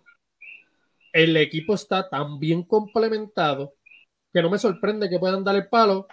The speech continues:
con el nivel de Mitchell en lo que está, y está jugando bien, pero Mitchell en una serie puede ser que te tire dos juegos no, no consistentes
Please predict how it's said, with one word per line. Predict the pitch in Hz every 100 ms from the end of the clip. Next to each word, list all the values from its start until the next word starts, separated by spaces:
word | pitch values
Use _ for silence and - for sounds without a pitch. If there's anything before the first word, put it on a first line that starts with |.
| _ - - _
con | 160 156
el | 151
nivel | 151 143 147
de | 170
Mitchell | 214 226 190 170 _ _ _
en | 165 151
lo | 147
que | 135
está, | - 151 180 - _ _
y | - 151
está | 156
jugando | 170 247 208
bien, | 147 196 147 - _ _ - _ _ _ _ -
pero | 180 175 170 165 - _ _
Mitchell | 160 160 208 202
en | 196
una | 202
serie | 196 233 220 165 165 - - _
puede | 151 147
ser | 170
que | 180
te | 180
tire | 180 185
dos | 185
juegos | 180 190 185 185 180 165 _ - _ _
no, | 160 151 151 165 170 170 156
no |
consistentes | 156 180 - 170 - 202 196 170 165